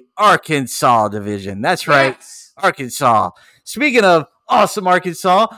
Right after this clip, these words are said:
Speaker 1: let's start with Jake's Snakes. Uh, well, one thing you can depend on with Jake Snakes is consistency, right? In two thousand nineteen, they had issues at the auction and weren't able to,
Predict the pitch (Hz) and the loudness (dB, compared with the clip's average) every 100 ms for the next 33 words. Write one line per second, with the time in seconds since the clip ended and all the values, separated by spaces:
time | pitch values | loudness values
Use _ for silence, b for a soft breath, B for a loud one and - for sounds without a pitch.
0 | B 247 294 - 254 247 233 240 240 - | B -2 -2 0 2 4 2 0 -4 -6
1 | 196 196 190 - - - _ _ _ _ | -2 0 -2 -12 -16 -16 _ _ _ _
2 | _ - - 131 107 95 - - - - | _ -16 -8 -6 -6 -10 -16 -16 -16 -20
3 | _ _ _ _ 143 113 110 107 98 - | _ _ _ _ -4 0 2 0 -4 -14
4 | _ _ _ _ _ _ _ _ _ 139 | _ _ _ _ _ _ _ _ _ 2
5 | 208 - 185 233 240 214 190 165 214 240 | 2 2 0 2 0 0 -6 -6 -4 2
6 | 165 151 151 143 143 - 156 156 - 170 | 4 4 2 -2 -4 -2 -2 -2 -4 -4
7 | 190 - 143 - 151 127 285 392 190 170 | -4 -4 -10 -8 -10 -8 -6 -4 -6 -8
8 | 160 202 180 165 262 - b b b b | -8 -10 -2 0 0 -6 b b b b
9 | b 175 233 233 220 202 202 196 202 - | b -6 -4 2 2 2 0 0 -2 -4
10 | 220 240 185 160 156 220 202 175 170 156 | -6 -2 -2 0 0 -2 -6 -4 -4 -2
11 | 151 185 - 165 139 131 131 180 170 175 | 0 0 0 -6 -4 -4 -2 0 0 0
12 | 160 135 127 | 0 0 -4